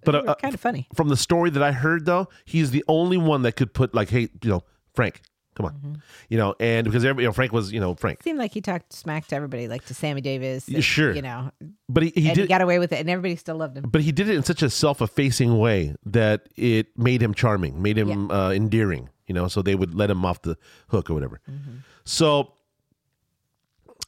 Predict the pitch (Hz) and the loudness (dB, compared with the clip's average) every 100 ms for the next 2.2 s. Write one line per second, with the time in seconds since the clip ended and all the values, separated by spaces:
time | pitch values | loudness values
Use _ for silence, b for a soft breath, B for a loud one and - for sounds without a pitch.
0 | - 127 165 - 190 156 120 - 127 - | -2 2 2 2 2 4 2 0 0 2
1 | 160 131 - _ _ _ _ - 147 127 | 0 -2 -10 _ _ _ _ -2 2 4
2 | 117 120 | 2 -2